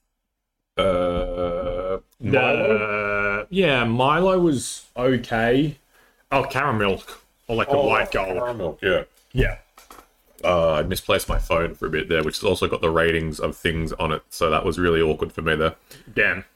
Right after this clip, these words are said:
Speaker 1: I should, theoretically, because
Speaker 2: Mm.
Speaker 1: we're professionals,
Speaker 2: We are.
Speaker 1: have, uh, a list of where the Kit Kats fell.
Speaker 2: Uh-huh.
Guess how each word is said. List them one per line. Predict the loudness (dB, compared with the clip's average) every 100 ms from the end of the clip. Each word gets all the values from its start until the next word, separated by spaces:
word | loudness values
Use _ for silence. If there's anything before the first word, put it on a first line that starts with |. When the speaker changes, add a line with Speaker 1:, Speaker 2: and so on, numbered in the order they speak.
| _ _ -4
Speaker 1:
I | 0
should, | 2 0 2 2 2 0 -6 -14 _ -20
theoretically, | -10 -2 2 2 2 0 -2 -4 -8 _ -2
because | 2 2 2
Speaker 2:
Mm. |
Speaker 1:
we're | 0
professionals, | -2 -2 -2 0 -4 -4 -10 _ _ -2
Speaker 2:
We | 0
are. | 0 -2 -6 -12 -12
Speaker 1:
have, | -4 0 2 0 -6 -14 -20 _ _ _ _ _ _ _ -12
uh, | -4 0 2 4 2 2 0 -2
a | 0
list | 2 2 0 -2 -2
of | -2 2
where | 2 4 0
the | 0 0 0 -2
Kit | -8 -6
Kats | -4 -4 -6
fell. | -2 0 0 -6 _ _ -4
Speaker 2:
Uh-huh. | 0 2 2 0